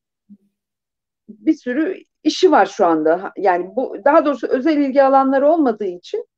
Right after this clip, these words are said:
e, bu konuyu muhtemelen kendi, onlar gündemine almadılar. Ama, e, eğer disiplinler arası bir şey oluşmuş olsaydı, e, bu konu kesinlikle gündeme gelirdi. Çünkü bu beklenen bir şeydi. Yani bu zaten bizim,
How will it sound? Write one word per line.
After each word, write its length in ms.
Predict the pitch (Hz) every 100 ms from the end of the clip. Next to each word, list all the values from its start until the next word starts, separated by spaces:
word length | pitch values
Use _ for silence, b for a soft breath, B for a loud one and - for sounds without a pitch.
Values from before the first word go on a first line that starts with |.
| _ _ -
e, 300 | 247 254 254
bu 80 | 349
konuyu 420 | 285 262 294 330 - -
muhtemelen 520 | 294 262 214 196 311
kendi, 380 | 302 262 226 -
onlar 280 | - 269 254
gündemine 420 | 233 220 214 359
almadılar. 600 | - 370 285 175 165 151 -
Ama, 280 | 254 269 226 _ _ _ _
e, 100 | - 202 202 175 -
eğer 360 | - 269 294 226 - _ _ _ _ 175 170 185
disiplinler 580 | 226 - 226 285 320 339
arası 460 | 269 220 - 220
bir 60 | 233
şey 320 | - 247 226
oluşmuş 440 | - 247 240 294 294
olsaydı, 520 | 220 190 - 165 339
e, 340 | 359 - - - _
bu 120 | 240
konu 220 | 262 277 262
kesinlikle 560 | 294 - 339 320 233
gündeme 400 | 185 170 165 160
gelirdi. 400 | 147 156 202 403
Çünkü 300 | 381 370 302
bu 120 | 262 277
beklenen 520 | 277 294 302 311 247
bir 40 |
şeydi. 400 | - - 247 - - _ _ _ -
Yani 280 | 185 196 214
bu 140 | 269
zaten 420 | 247 285 285 240
bizim, 300 | 233 226 262